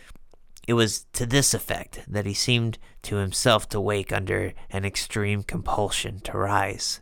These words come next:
and go out of doors. So he would dress himself and go down to his garden door. By the door there stood a spade which he must take and go out into the garden, and at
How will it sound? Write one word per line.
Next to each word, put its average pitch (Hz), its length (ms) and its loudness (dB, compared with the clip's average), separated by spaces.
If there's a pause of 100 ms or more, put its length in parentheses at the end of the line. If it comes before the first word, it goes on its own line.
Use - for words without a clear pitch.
and 98 180 -8
go 101 140 2
out 95 220 6
of 90 140 -8
doors. - 520 2 (600)
So - 160 -2
he 92 160 -2
would 90 140 -2
dress 110 340 4
himself - 600 -6 (320)
and 101 140 -2
go 101 140 6
down 107 380 8
to 95 160 -4
his 92 160 -2
garden 90 480 0
door. 104 420 4 (680)
By 104 140 8
the 101 120 6
door 120 260 8
there 110 180 8
stood 101 260 4
a 98 60 0
spade 110 540 2
which - 200 -2
he 107 140 -2
must - 300 -2
take - 520 -2 (120)
and 107 180 -4
go 113 240 10
out 107 300 10
into 92 260 -4
the 92 120 0
garden, 98 500 4 (300)
and 104 200 2
at 104 200 6